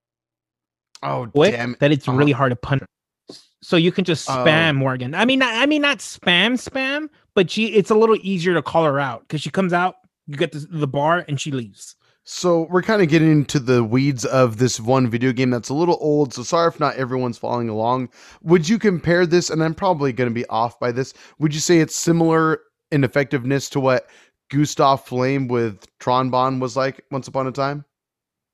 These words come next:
Speaker 1: in, in vanilla Marvel three? 'Cause that,
Speaker 2: No,
Speaker 1: that
Speaker 2: that
Speaker 1: assist
Speaker 2: was
Speaker 1: was
Speaker 2: something
Speaker 1: very
Speaker 2: way
Speaker 1: strong, though,
Speaker 2: different.
Speaker 1: wasn't it?
Speaker 2: It was the most broken assist ever. Oh my God.
Speaker 1: Was
Speaker 2: For
Speaker 1: it
Speaker 2: its own
Speaker 1: 'cause it
Speaker 2: reasons, though.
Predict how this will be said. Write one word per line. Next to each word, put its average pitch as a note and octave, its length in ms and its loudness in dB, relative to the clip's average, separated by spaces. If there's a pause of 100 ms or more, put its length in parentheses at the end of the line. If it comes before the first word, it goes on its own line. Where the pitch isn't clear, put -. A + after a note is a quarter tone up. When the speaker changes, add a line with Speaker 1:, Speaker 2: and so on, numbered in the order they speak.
(360)
Speaker 1:
in, C3 320 0
in C3+ 140 -2
vanilla B2 320 -2
Marvel B2 300 -2
three? C#3 300 -8 (760)
'Cause D3+ 140 -2
that, G#3 120 4
Speaker 2:
No, - 60 0
Speaker 1:
that A3+ 100 6
Speaker 2:
that B3+ 40 0
Speaker 1:
assist - 220 0
Speaker 2:
was C#3+ 100 -6
Speaker 1:
was F3 120 0
Speaker 2:
something E3 120 2
Speaker 1:
very D#3 120 2
Speaker 2:
way C3+ 120 -2
Speaker 1:
strong, C3 220 -2
though, - 60 0
Speaker 2:
different. A2+ 180 -4
Speaker 1:
wasn't B2 240 -6
it? F3+ 140 -8 (600)
Speaker 2:
It E3 100 -6
was D3 200 -4
the C#3 320 -8
most C#3+ 440 -4
broken D3 320 -4
assist C#3+ 320 -8
ever. D#3+ 360 -6 (540)
Oh F3 60 -10
my F#3+ 140 -4
God. C3 460 -10 (840)
Speaker 1:
Was D#3+ 80 -8
Speaker 2:
For D#3+ 120 4
Speaker 1:
it - 60 0
Speaker 2:
its D3+ 60 -2
own - 60 2
Speaker 1:
'cause D#3 60 2
it - 20 2
Speaker 2:
reasons, F#3 360 -2
though. B2+ 260 -10